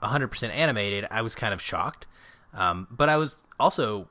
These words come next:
compelled because I thought the animation was incredibly done well. I thought it was very, very good. It was very crisp, very colorful. Um, I liked the style a lot.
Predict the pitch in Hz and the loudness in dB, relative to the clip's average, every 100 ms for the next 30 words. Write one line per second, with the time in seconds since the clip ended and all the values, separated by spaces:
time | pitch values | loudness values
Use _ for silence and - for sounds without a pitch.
0 | _ - 104 - 214 110 - 107 - 107 | _ -8 -6 0 2 2 -2 -8 -6 -6
1 | 104 - 101 - 104 98 98 - 95 87 | -4 -2 -2 -4 -6 -4 -4 -6 -6 -6
2 | 80 - 92 90 - 180 107 95 87 85 | -6 -8 -10 -6 0 2 0 -6 -6 -6
3 | 82 80 82 95 90 65 64 - 101 95 | -8 -14 -14 -4 -4 -4 -6 -6 -6 -6
4 | - 117 120 95 87 80 82 71 - 92 | -6 -2 0 -2 -6 -10 -10 -12 -12 -8
5 | 101 113 - 104 90 - - _ _ - | -4 -4 -4 -6 -6 -10 -18 _ _ -8
6 | 110 - 101 85 - 87 82 - - _ | -6 -4 -4 -4 -6 -6 -6 -10 -16 _
7 | _ - - - 92 98 101 92 - 92 | _ -18 -16 -8 -2 0 0 -4 -2 0
8 | 90 85 - 76 73 - - | 0 -2 -8 -10 -4 -4 -4